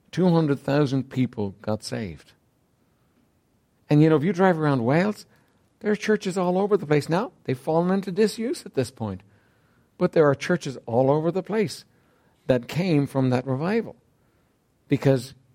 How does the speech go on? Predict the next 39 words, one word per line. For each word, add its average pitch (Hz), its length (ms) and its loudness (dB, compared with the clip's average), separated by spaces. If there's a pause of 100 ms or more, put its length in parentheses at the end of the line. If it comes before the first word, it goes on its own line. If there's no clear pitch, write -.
(640)
Christianity 180 640 4
just 127 300 0
flourished, 190 680 0
and 180 100 4
it 156 80 2
didn't 262 200 4
end 131 180 2
there. 196 220 2
It 120 80 -10
spread - 280 -2
everywhere. 202 400 2 (1800)
Right? 180 180 2
<clears throat> 135 280 -2 (1040)
But 156 100 2
a 139 40 -4
cloud 175 440 -2
as 131 80 -2
small 160 300 -2
as 123 100 -2
a 131 40 2
man's 127 340 2
hand. 120 360 -6 (840)
Right? 147 200 0 (360)
What 185 160 4
did 208 100 6
Elijah 175 400 4
have? 98 240 0
He 104 60 0
had 107 160 2
a 113 40 -2
promise. - 520 -4 (1300)
He 113 120 0
had 95 180 0
a 90 60 -10
promise 117 440 -2
from 123 220 0
a 117 40 4
mighty 107 420 0
God, 101 380 -2